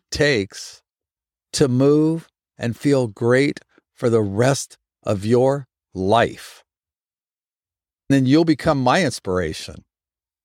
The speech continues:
as many of you already are. Then you'll become your inspiration, and that's when it all turns amazing.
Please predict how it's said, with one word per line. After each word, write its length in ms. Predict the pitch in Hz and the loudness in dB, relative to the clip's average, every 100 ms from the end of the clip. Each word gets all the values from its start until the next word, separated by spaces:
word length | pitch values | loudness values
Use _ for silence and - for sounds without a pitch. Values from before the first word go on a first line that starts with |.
| - | -14
as 200 | 107 - | -10 -2
many 200 | 143 165 | 0 2
of 100 | 131 | 2
you 120 | 120 | 2
already 380 | 104 113 101 87 | 2 2 0 -2
are. 280 | 87 - - _ _ _ _ _ - | -4 -10 -18 _ _ _ _ _ 0
Then 160 | 139 | 2
you'll 120 | 147 139 | 2 2
become 380 | 131 139 131 | 0 0 0
your 340 | 107 110 131 117 | 0 2 4 2
inspiration, 840 | 101 - 92 87 85 - 67 71 _ _ _ _ _ _ | -2 -6 -4 -2 -4 -8 -16 -18 _ _ _ _ _ _
and 160 | 104 120 | -2 0
that's 320 | 113 - - | 0 0 -2
when 140 | 117 | 0
it 100 | 95 - | 0 0
all 380 | 92 90 87 80 _ _ _ _ - | 0 2 0 -2 _ _ _ _ -8
turns 480 | - 98 87 80 - _ | -2 -2 -2 -8 -14 _
amazing. 680 | 95 87 82 76 71 67 60 | -4 -2 -2 -4 -8 -12 -18